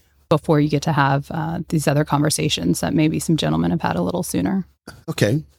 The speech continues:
Speaker 2: And, and I, I would think that that's, that's fair and, and very correct. Coming from my background, as you and I sit here right now, I, I look at you one hundred percent as an equal, just like what you just said.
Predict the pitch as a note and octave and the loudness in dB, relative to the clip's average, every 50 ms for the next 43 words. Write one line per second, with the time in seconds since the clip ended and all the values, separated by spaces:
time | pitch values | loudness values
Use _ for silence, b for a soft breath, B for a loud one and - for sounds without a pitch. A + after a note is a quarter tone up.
0 | _ - C#3 - C#3+ C3+ C3 B2+ B2+ B2+ C3 - B2 C3 B2+ A2+ - - C3 A2 | _ -10 -10 -6 -2 0 0 2 2 0 0 0 0 0 0 0 2 2 0 2
1 | - A2+ G2+ - A#2+ A2 - - - - - - B2 A2+ G2+ - - - - C3 | 0 -2 -2 0 -2 0 0 -2 -4 -4 -6 -4 -4 -4 -2 -2 -4 -2 0 2
2 | A#2 A#2+ C3+ C3 A2+ G#2+ G#2+ A2 - B2 A#2 A2+ A2 A2 A2+ G#2 A#2+ A#2+ A2+ G#2 | 2 4 4 4 4 4 4 2 2 2 2 2 2 0 0 0 0 0 0 -2
3 | - - A#2+ A#2 G#2 F#2+ - - B B B B B B B B B _ - - | -2 -2 -2 -2 -2 -4 -6 -12 B B B B B B B B B _ -4 0
4 | E3+ D3 C3+ B2 - - A2 A2 B2+ C#3+ D#3 C3+ B2+ A2+ G#2+ - - - A2 G#2 | 2 4 4 2 2 2 2 4 4 4 2 2 2 0 0 -2 -2 0 0 2
5 | G2+ G2 G2+ A2 A2+ A2+ - _ _ _ _ - C3 B2+ A2 G2 G2+ A2 B2+ B2+ | 2 2 2 2 0 0 -4 _ _ _ _ -2 0 0 0 0 0 2 2 2
6 | A#2 A2+ A2+ A#2 A#2+ - - A#2+ G#2+ G2 - B2 A2 A2+ A#2 A2+ A2 G#2+ A2+ A#2 | 4 2 2 0 0 0 0 -2 -2 0 0 0 2 2 0 0 0 0 0 0
7 | C3 B2+ G#2+ F#2 F2 G#2 G#2+ A2 A#2 - - C3 B2 C3 C#3 C3+ - - B2 G#2+ | 0 0 0 -2 -4 -4 -4 -6 -6 -6 -4 -4 -2 0 0 -2 -2 -2 -4 -4
8 | - - B2+ A#2 G#2+ A#2+ A#2+ A2+ B2 A#2 - F#2+ - - C#3+ C#3 C3 A2 G2 G#2 | -2 -2 -2 0 2 2 2 2 0 0 0 -2 0 2 2 2 2 2 2 2
9 | G#2 A#2 C#3 - - - D#2+ - - _ _ _ B B B B B B B B | 4 4 2 2 0 -8 -10 -10 -14 _ _ _ B B B B B B B B
10 | B _ _ - - C#3 B2+ - C3+ B2+ - - B2+ G#2+ - - B2 A2 A#2 A2 | B _ _ -4 -2 0 0 2 2 0 2 2 2 0 0 -2 -2 0 0 2
11 | - - - - A#2 G#2 F#2+ F2 | 2 2 0 0 0 -2 -2 -6